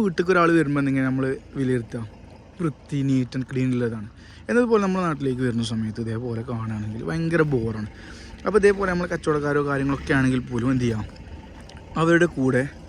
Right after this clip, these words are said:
just ഒരു ഡസ്റ്റ്ബിൻ പോലത്തെ ഒരു, ആ, ക്യാരി ചെയ്യാൻ പറ്റുന്ന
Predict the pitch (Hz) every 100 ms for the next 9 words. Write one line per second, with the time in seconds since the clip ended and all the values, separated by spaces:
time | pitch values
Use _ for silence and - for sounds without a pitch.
0 | - 185 - 262 226 196 - 156 156 160
1 | 139 123 131 143 - - - - - -
2 | 131 120 113 113 104 - - - - -
3 | - - - 180 - 151 156 170 160 143
4 | 139 135 135